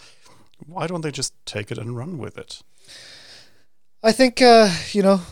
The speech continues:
Speaker 2: they're partly busy with building the equity index, uh, and that's the replacement of the decile system. So,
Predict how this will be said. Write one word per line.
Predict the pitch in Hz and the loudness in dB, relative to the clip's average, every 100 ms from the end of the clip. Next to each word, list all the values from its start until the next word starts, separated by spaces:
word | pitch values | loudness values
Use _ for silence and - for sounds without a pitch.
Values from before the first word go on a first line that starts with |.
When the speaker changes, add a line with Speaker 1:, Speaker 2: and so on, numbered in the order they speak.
| - | -4
Speaker 2:
they're | 208 196 | -2 2
partly | 208 220 208 | 2 4 2
busy | 180 185 196 | 2 2 0
with | 185 180 147 170 151 | 0 0 -4 -6 -2
building | 196 185 170 | 0 2 0
the | 175 | 0
equity | 180 202 196 | -2 -2 -2
index, | 202 196 220 233 - - - | -2 2 2 2 -6 -10 -12
uh, | 175 165 165 | -6 -4 -2
and | 170 | 0
that's | 175 - | -2 -2
the | 180 | -2
replacement | 165 - 175 - 175 | -2 -2 -4 -2 -4
of | 156 | -4
the | 160 | -4
decile | 170 165 180 | -4 -2 -4
system. | - - - 202 214 - - - - | -6 -6 -4 -6 -6 -12 -20 -20 -18
So, | - 185 185 180 180 | -4 0 2 2 0